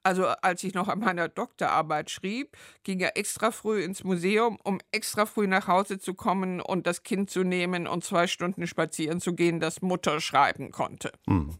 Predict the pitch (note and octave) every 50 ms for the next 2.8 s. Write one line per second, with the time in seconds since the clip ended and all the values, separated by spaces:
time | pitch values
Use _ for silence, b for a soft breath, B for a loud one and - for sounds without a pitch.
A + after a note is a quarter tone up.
0 | - - A2+ A2 - A2+ A2 G#2+ A2 - - - - A2 - - A#2+ A#2+ A2+ A2
1 | A2 G#2 G#2 G#2 - G#2 G2+ G#2 A2 A2 G2+ A2 G2+ G2+ G2+ G2 - - G#2 G#2+
2 | A#2+ A#2 A#2+ A#2 - C3+ B2 B2 A#2+ A#2 A#2+ A#2+ C3 E3 -